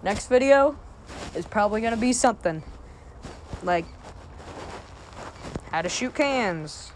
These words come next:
with a B B gun or something like that. Well, and then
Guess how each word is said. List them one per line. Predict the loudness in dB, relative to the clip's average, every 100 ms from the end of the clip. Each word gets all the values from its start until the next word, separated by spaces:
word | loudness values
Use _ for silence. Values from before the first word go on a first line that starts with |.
| -20 -14 -6
with | -6 -6 -6
a | -4
B | -4
B | -4
gun | -2 -4 -4
or | -8 -10
something | -6 -8 -6 -6
like | -6 -6
that. | -10 -10 -16 -20 -20 -20 -20 -20 -20 -20 -20 -20 -20 -20 -20 -20 -20 -20 -20 -20 -20 -20 -20 -20 -20 -18 -4
Well, | 0 0 -2 -20 -20 -20 -20 -20 -20 -14 -10 -6
and | -2
then | -2 -2 -4